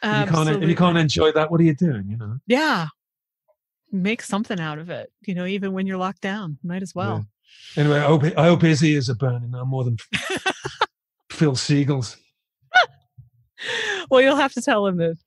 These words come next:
Speaker 2: keep an eye out for this podcast. We've been at this for two and a half hours. You realize that? <laughs>
Speaker 1: Well, let's stop then.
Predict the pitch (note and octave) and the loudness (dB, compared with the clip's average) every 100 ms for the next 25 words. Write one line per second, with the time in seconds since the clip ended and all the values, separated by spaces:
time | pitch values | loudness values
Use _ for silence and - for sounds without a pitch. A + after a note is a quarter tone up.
0 | - G#3+ G3+ F3+ F3+ D#3+ - E3 D#3+ - | -8 -4 -2 -2 -2 -4 -8 -10 -10 -8
1 | E3+ E3+ E3+ - - _ _ _ - C4+ | -8 -8 -12 -14 -18 _ _ _ -2 -2
2 | E4 F4+ - G#3 B3 B3 - F#3+ F#3 G#3 | 2 0 2 -2 -2 -4 -6 -8 -6 -6
3 | F#3+ F#3+ E3+ E3+ E3+ E3+ C#3+ D3 - E3+ | -4 -4 -6 -6 -6 -6 -8 -6 -4 -2
4 | F3+ F#3+ G#3 A3+ C#4 D#4+ F#4+ - - - | -4 -4 -4 -2 -2 -2 -2 -2 -4 -12
5 | - - - _ - _ - - - - | -16 -18 -20 _ -20 _ -20 -20 -20 -20
6 | _ - - _ C#3 D3+ E3+ F3+ - - | _ -20 -20 _ 0 4 6 4 0 2
7 | E3+ C#3+ - A2+ F#2+ | 2 2 -2 -8 -8